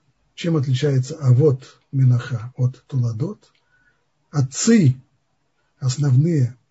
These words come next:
категории работы и их производные. И понятно, что теперь наш список, в котором было до сих пор только тридцать девять мелахот,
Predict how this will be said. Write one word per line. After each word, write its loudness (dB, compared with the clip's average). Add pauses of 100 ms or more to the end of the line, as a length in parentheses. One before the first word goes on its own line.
(1400)
категории 0 (680)
работы 0 (1500)
и 0 (100)
их -6
производные. -2 (1300)
И -10
понятно, 2
что -6
теперь -2
наш 2
список, -6 (420)
в -20
котором 0
было 2
до 2
сих -4
пор -6
только -4
тридцать -6
девять -2
мелахот, 0